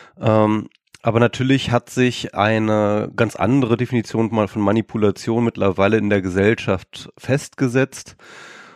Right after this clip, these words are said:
Und, äh, die hat immer, ja, etwas Arglistiges, die hat immer eine Täuschungsabsicht. Das heißt also, ähm, Manipulation ist meistens nur dann eine Manipulation, wenn man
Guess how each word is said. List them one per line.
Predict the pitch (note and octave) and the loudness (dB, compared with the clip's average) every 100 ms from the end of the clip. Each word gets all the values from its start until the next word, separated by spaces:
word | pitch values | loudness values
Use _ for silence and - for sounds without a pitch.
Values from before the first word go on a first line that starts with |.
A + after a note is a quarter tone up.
| _ | _
Und, | - G#2 G#2 G#2+ G2+ - | -2 2 4 2 -2 -4
äh, | - G2 | 0 2
die | A#2 A#2 | 2 2
hat | C3 | 2
immer, | A2 A2+ A2 G#2+ G#2+ A2+ _ _ - | 2 2 4 4 0 -4 _ _ -4
ja, | G2+ G2+ | 0 2
etwas | G#2+ - A2+ G2 - - | 2 0 0 -2 -6 -2
Arglistiges, | F#2+ A#2+ A#2+ A2 - A2+ G#2 F#2+ - | 0 0 0 -2 -2 -4 -2 -4 -6
die | G2+ | -4
hat | G#2+ - | -4 -2
immer | G#2+ G#2+ G#2 G2+ | 0 2 2 2
eine | G2 | -2
Täuschungsabsicht. | - A#2+ C3 G#2+ F2 - - - - - | 0 0 0 -2 -4 -8 -10 -14 -14 -14
Das | F2+ G2+ | -6 -4
heißt | G2 G2+ | -2 -2
also, | G2 G2+ - - - - - - | -2 -2 -4 -14 -14 -16 -10 0
ähm, | G#2 G2+ G#2 _ | 2 2 -2 _
Manipulation | - G#2+ C3 - A#2+ G#2+ - B2+ | -2 0 0 0 -2 -2 -2 -2
ist | B2+ B2 | 0 0
meistens | A#2 A2+ - | 0 -2 -4
nur | F#2+ | -6
dann | - G2 A2+ C#3 | -2 0 2 0
eine | - A2 | 0 0
Manipulation, | A2+ A2 - A2 G#2+ - G#2+ A2 G2+ | 2 0 0 0 -2 -2 -2 0 0
wenn | G#2 | 0
man | G2+ G2+ G2+ G#2 | 2 2 2 -2